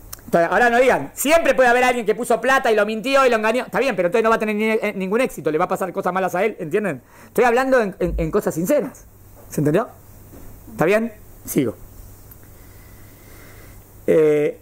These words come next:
esa mujer decide hacer caso omiso, o sea, no quiere escuchar al pedido de su marido. Y por propia voluntad, no estamos diciendo que fue a la fuerza, o que la atrapó, o que otro hombre la atrapó, no.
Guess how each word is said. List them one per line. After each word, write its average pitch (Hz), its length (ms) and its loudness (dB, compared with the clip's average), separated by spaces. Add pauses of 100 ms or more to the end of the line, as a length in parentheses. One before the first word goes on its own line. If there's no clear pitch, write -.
esa 285 260 2
mujer 254 500 0 (580)
decide 208 440 2
hacer 262 420 2 (680)
caso 294 580 2
omiso, 233 680 0 (220)
o 151 60 -16
sea, 160 180 -2
no 220 220 0
quiere 233 280 2
escuchar 156 600 -2 (720)
al 202 180 2
pedido 196 360 2
de 190 80 2
su 165 140 -2
marido. 139 460 -4 (580)
Y 403 220 4
por 240 300 2
propia 302 460 2
voluntad, 240 680 2 (160)
no 170 100 -4
estamos 277 240 2
diciendo 180 240 0
que 160 100 -4
fue 185 120 0
a - 20 2
la 175 100 0
fuerza, 185 960 2
o 160 80 -6
que 156 100 -2
la 151 80 -2
atrapó, 151 320 -4
o 147 120 -6
que 156 140 2
otro 165 240 -2
hombre 160 160 -6
la 151 60 -4
atrapó, 160 260 -6
no. 214 300 -4